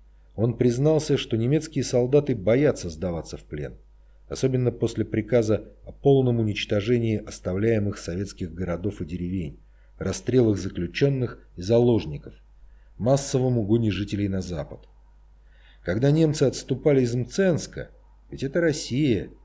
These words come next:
незабвенный Лесков, леди Макбет Мценского уезда.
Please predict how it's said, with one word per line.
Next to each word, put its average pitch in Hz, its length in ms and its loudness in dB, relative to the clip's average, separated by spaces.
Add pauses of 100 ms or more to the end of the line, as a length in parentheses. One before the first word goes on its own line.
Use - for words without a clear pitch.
(180)
незабвенный 98 680 0
Лесков, 120 600 0 (280)
леди 113 360 -2
Макбет 101 720 -2
Мценского 87 680 -6
уезда. 90 500 -6